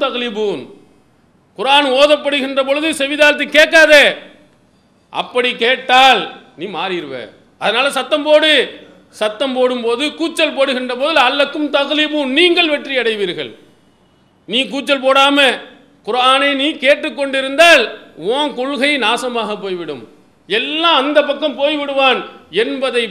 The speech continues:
புரிந்து அன்றிருந்த காவிர்கள், முஷ்ரிக்கீன்கள் குர்ஆனை காது கொடுத்து கேட்க மாட்டான். இதுக்கு அற்புதமான அழகான ஒரு சான்று சஹீஹுல் புகாரில் இடம்பெற்றிருக்கிறது. ஷிர்கில் இருந்தவர்கள், இணை வைப்பவர்களுக்கு இந்த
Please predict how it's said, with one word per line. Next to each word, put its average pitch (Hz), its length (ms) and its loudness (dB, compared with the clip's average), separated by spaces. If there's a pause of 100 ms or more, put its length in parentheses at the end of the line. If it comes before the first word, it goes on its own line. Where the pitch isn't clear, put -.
புரிந்து 311 460 -4 (380)
அன்றிருந்த 269 520 -2 (140)
காவிர்கள், 254 580 -2 (140)
முஷ்ரிக்கீன்கள் 269 720 -2 (280)
குர்ஆனை 349 460 -2
காது 233 220 -2
கொடுத்து 226 340 -4
கேட்க 190 200 -6 (100)
மாட்டான். 117 280 -14 (840)
இதுக்கு 190 300 -6
அற்புதமான 233 520 -2 (720)
அழகான 262 480 2 (140)
ஒரு 240 160 0 (280)
சான்று 254 400 -2 (480)
சஹீஹுல் 202 500 -6
புகாரில் 185 420 -6
இடம்பெற்றிருக்கிறது. 139 720 -14 (640)
ஷிர்கில் 269 640 -4
இருந்தவர்கள், 254 600 -2 (520)
இணை 294 220 2
வைப்பவர்களுக்கு 254 840 -4
இந்த 247 120 -2